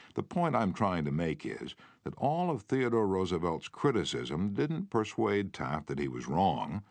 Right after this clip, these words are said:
It merely made Taft strive to justify himself and to reiterate with tears in his eyes, "I don't see how I could have done any differently from what I have." Or take the Teapot Dome oil scandal.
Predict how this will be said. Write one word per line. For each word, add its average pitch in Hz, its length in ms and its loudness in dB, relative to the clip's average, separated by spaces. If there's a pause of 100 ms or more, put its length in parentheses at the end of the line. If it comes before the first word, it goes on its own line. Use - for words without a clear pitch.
(220)
It 73 160 -4
merely 80 300 2
made 78 320 -2
Taft 78 400 -6
strive 82 520 0
to 65 80 -6
justify 90 720 -2
himself 69 560 -4 (260)
and 80 240 -2
to 107 100 0
reiterate 101 720 4
with 107 240 -4
tears 113 380 2
in 131 80 2
his 123 180 2
eyes, 95 440 2 (320)
"I 123 200 2
don't 131 300 2
see 110 200 2
how 104 240 2
I 98 140 2
could 98 220 0
have 95 140 0
done 101 280 2
any 113 320 2
differently 117 680 -2 (260)
from 123 200 2
what 101 220 4
I 95 220 2
have." - 520 -4 (1160)
Or 110 100 4
take 165 220 0
the - 80 0
Teapot 98 480 2
Dome 85 300 4
oil 78 320 2
scandal. - 500 -4